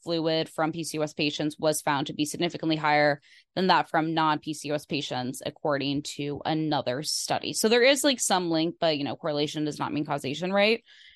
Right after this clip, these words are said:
And then we also got some questions on, like, is stevia an endocrine disruptor and, like, mi-, microplastics and, like, how food comes into play. So,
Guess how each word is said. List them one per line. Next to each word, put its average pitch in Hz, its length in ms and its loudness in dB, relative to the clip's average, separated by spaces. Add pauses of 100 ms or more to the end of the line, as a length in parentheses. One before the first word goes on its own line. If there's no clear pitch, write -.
(180)
And 214 100 4
then 208 80 6
we 208 80 4
also 208 200 2
got 214 160 4
some 233 100 -4
questions 185 460 -2
on, 160 120 0
like, 123 360 -6
is - 200 -8
stevia 302 340 6
an 254 100 2
endocrine 202 340 0
disruptor 175 440 -2
and, 156 120 0
like, 156 120 -2
mi-, 185 180 0 (140)
microplastics 185 840 0
and, 151 80 -6
like, 139 100 -6
how 170 140 0
food 175 260 0
comes 170 280 0
into 151 160 -4
play. 147 320 2
So, 165 440 0